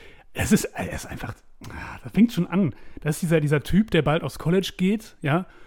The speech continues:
und, und denkt dann, dass er dir diese Sprüche irgendwie, äh, ablassen kann. Das ist alles irgendwie, da fängt schon an, sehr, sehr albern und, und, und,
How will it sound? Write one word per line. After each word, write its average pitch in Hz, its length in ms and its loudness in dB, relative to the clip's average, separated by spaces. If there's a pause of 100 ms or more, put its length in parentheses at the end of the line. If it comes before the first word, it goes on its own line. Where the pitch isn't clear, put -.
(280)
und, 170 160 6
und 151 160 2
denkt 190 200 8
dann, 175 100 8
dass 160 160 4
er 165 60 2
dir 160 120 6
diese 156 240 2
Sprüche 196 380 4
irgendwie, 143 600 0
äh, 147 180 -2
ablassen 127 460 0
kann. 117 200 -4
Das 113 140 -4
ist 131 100 -4
alles 160 240 0
irgendwie, 160 420 2 (920)
da 185 220 8
fängt 190 260 8
schon 170 120 6
an, 165 220 6
sehr, 156 260 6
sehr 143 200 2
albern 139 320 2
und, 139 180 0
und, 135 240 -4
und, - 340 -6